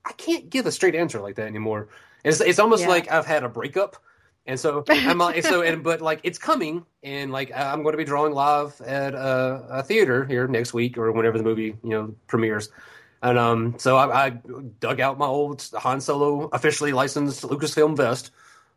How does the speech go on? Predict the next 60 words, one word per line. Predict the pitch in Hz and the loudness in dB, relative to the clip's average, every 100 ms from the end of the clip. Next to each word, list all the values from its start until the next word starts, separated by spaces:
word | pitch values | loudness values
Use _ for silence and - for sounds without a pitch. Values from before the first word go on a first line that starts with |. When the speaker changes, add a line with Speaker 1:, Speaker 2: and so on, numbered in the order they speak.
| - | -6
Speaker 1:
Uh, | 107 113 | 0 0
still | 123 | 2
had | 127 123 | 4 4
that. | 120 117 | 4 2
It's | 110 | 0
like, | 113 | -6
so | 117 123 | -6 -6
I'm | 113 | -2
trying | 139 131 | 0 0
to | |
embrace | 127 123 123 123 | 0 0 0 0
it, | 131 | -2
and | 120 117 110 104 - - - - _ - | -2 -4 -4 -8 -20 -20 -20 -20 _ -4
it's | 165 175 | 2 4
almost | 190 196 202 | 6 6 6
like | 175 160 | 4 2
trying | 180 160 | 0 2
to | |
work | 139 151 | 2 0
with | 147 | 0
your | 123 | -2
ex | 120 - - | -4 -6 -8
or | 110 | -8
something. | 120 107 101 | -8 -8 -10
It | 104 | -4
was | 117 120 120 | -2 -2 -2
like, | 113 113 | -6 -4
we | 156 | -2
had | 185 | 0
a | 113 | 0
really | 107 147 151 | 0 0 0
bad | 127 135 120 | 2 0 2
breakup, | 123 123 101 - - _ | -2 -2 -4 -6 -18 _
but | 123 117 120 104 113 | -16 -6 -4 -4 -8
we're, | 147 - | -6 0
we're | 117 - 220 | 0 2 0
Speaker 2:
<laughs> | |
Speaker 1:
kind | 208 131 | 2 0
Speaker 2:
But | 214 | 0
we're | 233 | -6
still | 247 - 359 381 | -10 -6 -4 -4
Speaker 1:
they, | |
Speaker 2:
friends. | - 285 156 147 139 | -2 0 2 2 2
Speaker 1:
they | 156 | 2
seem | - 214 226 | 2 0 2
to | 240 | 2
be | 254 | 2
better | 226 196 151 135 | 4 4 4 2
now. | 113 104 104 | -2 -4 -4
I | 113 | -2
don't | 139 | 0
know | 147 | 0
what | 143 170 | 0 2
they | 190 | 2
were | 196 | 2
going | 185 175 | 2 0
through | 170 160 | 0 -4
at | |
the | 160 | -2
time. | 160 123 104 104 | 0 0 -2 -10